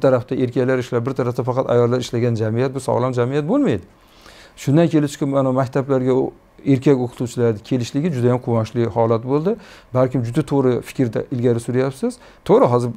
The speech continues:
borib ko'ramiz, sport, e, yoki muzikadan ta'lim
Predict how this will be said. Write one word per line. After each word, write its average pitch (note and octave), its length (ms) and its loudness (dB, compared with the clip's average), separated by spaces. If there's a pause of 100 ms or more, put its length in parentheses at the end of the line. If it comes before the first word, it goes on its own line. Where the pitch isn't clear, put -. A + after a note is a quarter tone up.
borib B2 220 2
ko'ramiz, C#3+ 400 0 (280)
sport, C3 400 2
e, C3 340 -4
yoki A#2 260 -4
muzikadan A#2+ 1080 2
ta'lim A#2 200 0